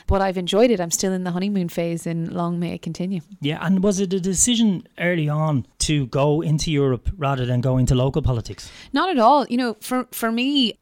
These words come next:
Speaker 1: uh, you know, I, I had, uh, been a part of a little festival called the Rose of Tralee five years ago,
Speaker 2: <laughs> Yeah.
Speaker 1: and, um, I decided to move back full time at the end of that year back to Ireland. I was
Speaker 2: Mm-hmm.
Speaker 1: living in the States, and over the course of the five years,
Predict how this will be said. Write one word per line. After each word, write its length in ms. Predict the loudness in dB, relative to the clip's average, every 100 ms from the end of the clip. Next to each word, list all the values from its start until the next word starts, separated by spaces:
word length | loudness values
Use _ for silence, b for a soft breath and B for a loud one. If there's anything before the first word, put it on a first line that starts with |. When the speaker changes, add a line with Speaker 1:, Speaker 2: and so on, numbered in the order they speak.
| -8
Speaker 1:
uh, 160 | -8 -6
you 100 | -4
know, 120 | -2
I, 240 | 2 2 2
I 160 | -2 -2
had, 360 | 0 -2 -4 -6
uh, 240 | -4 -4
been 140 | -4 -4
a 40 |
part 300 | -2 -2 -2
of 100 | -4
a 60 | -4
little 180 | -4 -4
festival 380 | -6 -6 -8
called 180 | -6 -6
the 80 | -4
Rose 220 | -4 -4
of 40 | -4
Tralee 200 | -4 -4
five 260 | -4 -6
years 180 | -6 -6
ago, 220 | -6 -6 -10
Speaker 2:
<laughs> 100 | -6
Yeah. 80 | -2
Speaker 1:
and, 360 | 0 0 -2
um, 400 | 0 0 -2 -4 -2
I 120 | -2
decided 380 | 0 0 2 0
to 100 | -2
move 320 | -4 -6 -8 -20 -4
back 300 | 0 0 -2
full 280 | -4 -2
time 320 | -2 -4 -6 -6
at 100 | -6
the 120 | -6
end 140 | -4
of 120 | -4
that 160 | -4 -6
year 300 | -2 -4 -4
back 240 | -6 -8
to 120 | -6 -6
Ireland. 420 | -4 -2 -2 -2
I 60 | -2
was 120 | -2
Speaker 2:
Mm-hmm. 40 |
Speaker 1:
living 160 | -2 -2
in 80 | -6
the 60 | -6
States, 440 | -4 -6 -6 -10 B B B B B
and 100 | -6
over 160 | -4 -4
the 60 | -4
course 340 | -2 0 0
of 40 |
the 60 | -2
five 300 | -2 -2 -2
years, 500 | -4 -4 -2 0 0